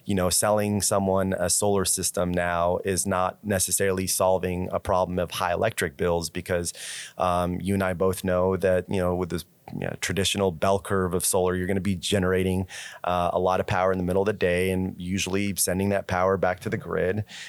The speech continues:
And now in California, you're getting credited seven or eight cents a kilowatt hour for that, um, you know, kilowatt hour, and then you're getting charged when you import it back thirty-five to forty cents. Um,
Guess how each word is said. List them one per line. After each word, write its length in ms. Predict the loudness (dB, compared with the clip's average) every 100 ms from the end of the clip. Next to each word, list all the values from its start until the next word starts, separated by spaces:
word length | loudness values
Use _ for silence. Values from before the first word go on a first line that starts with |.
| -6
And 420 | -2 0 2 0 0
now 200 | 2 0
in 80 |
California, 800 | 2 2 2 2 2 2 2 0 0
you're 200 | -2 -2
getting 260 | 0 0
credited 640 | 0 0 2 2 0 -2 0
seven 320 | 2 2 2
or 100 | 0
eight 200 | 0 -2
cents 340 | 0 0 -2
a 60 | -4
kilowatt 440 | 0 2 4 2
hour 440 | 2 2 2 0 -2
for 500 | -2 2 4 2 2
that, 260 | 2 0 -2 -10 -18 -8 -2
um, 400 | 0 0 -2 -2
you 80 | -2
know, 140 | 0
kilowatt 400 | 0 2 4 4
hour, 340 | 4 2 2
and 220 | 0 0 0
then 100 | 0
you're 100 | 0
getting 220 | -2 -2
charged 640 | 0 4 4 4 2 -2
when 100 | -2
you 80 | -2
import 380 | -2 0 2 2
it 100 | 2
back 380 | 2 2 0
thirty-five 680 | -4 -2 -2 -2 0 0 0
to 60 | -4
forty 300 | -2 0 0
cents. 500 | -2 -2 -2 -4 -6 -8 -16 -16 -6
Um, 400 | -2 2 2 0